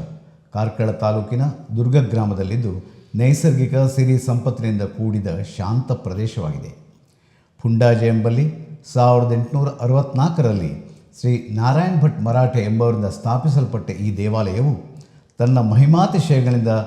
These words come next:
ತನ್ನ ಆರಾಧಕ ಭಕ್ತರನ್ನು ಅನುಗ್ರಹಿಸುತ್ತಾ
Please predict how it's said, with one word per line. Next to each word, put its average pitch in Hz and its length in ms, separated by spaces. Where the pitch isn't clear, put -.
ತನ್ನ 110 160
ಆರಾಧಕ 143 580
ಭಕ್ತರನ್ನು 110 680
ಅನುಗ್ರಹಿಸುತ್ತಾ 127 760